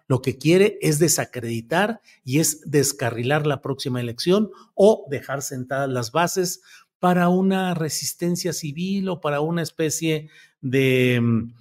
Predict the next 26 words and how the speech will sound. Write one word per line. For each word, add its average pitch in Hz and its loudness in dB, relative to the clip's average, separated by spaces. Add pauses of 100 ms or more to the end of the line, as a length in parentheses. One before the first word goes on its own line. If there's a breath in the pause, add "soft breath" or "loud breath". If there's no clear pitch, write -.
(240 soft breath)
eh, 127 -2
maniobras 147 6
postelectorales 160 0 (420)
que 151 2
son 190 -2
válidas, 196 -4
es 127 -8
decir, 165 -4
el, 92 -8 (380 loud breath)
el, 120 -2
los 117 0
grupos 156 6
sociales 151 0
que 131 -6
se 107 -6
sientan 147 -2
inconformes 123 -4
con 170 2 (300 loud breath)
los 123 0
resultados 131 -6
electorales 139 -4
pueden 127 -6
recorrer 113 -12
los 110 -16
caminos 107 -20
legales 147 -2